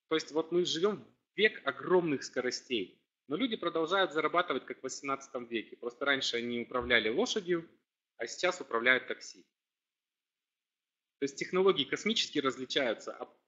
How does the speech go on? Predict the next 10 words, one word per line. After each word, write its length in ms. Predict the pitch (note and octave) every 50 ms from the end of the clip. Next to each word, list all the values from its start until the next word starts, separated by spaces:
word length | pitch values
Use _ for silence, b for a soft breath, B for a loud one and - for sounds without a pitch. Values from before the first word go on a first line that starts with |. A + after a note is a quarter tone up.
| _ _ _
человек 260 | - - F#3 E3 -
также 280 | - D3+ C#3+ C#3+ B2+ B2+
и 40 | B2
работает 460 | A#2+ B2+ - A#2 G#2+ - A#2 A2 -
за 200 | - F#2 - A2
ту 120 | - - C3
же 120 | A#2+ A#2
зарплату, 500 | G#2 A2+ G#2 - - G#2+ G2+ - - -
в 100 | - _
принципе. 360 | - A2 G2+ G2 - - _